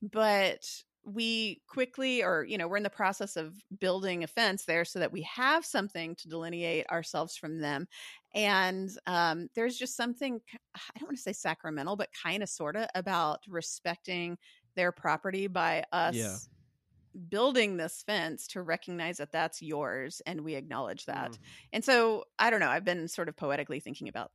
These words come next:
Speaker 1: that as well. And then the last thing is this wall over here with this hog wire fence and our neighbor. She is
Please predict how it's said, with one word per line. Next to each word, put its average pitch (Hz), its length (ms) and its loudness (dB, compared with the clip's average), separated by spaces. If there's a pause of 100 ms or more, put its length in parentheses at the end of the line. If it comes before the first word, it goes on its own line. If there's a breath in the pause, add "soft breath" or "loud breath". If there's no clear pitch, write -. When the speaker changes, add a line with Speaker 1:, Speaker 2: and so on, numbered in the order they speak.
Speaker 1:
that 107 200 -2
as - 160 -16
well. 135 420 -2 (340 loud breath)
And 214 160 2
then 214 340 4 (280)
the 196 120 -2
last 226 340 8
thing 160 160 -2
is 151 100 -4
this 160 180 -12
wall 170 220 2
over 156 160 -4
here 170 240 -4
with 156 120 -6
this 156 120 -8
hog 160 260 -6
wire 151 200 -2
fence 160 280 -10
and 165 80 -8
our 156 80 -4
neighbor. 180 420 -2
She 202 280 -6
is 185 300 -2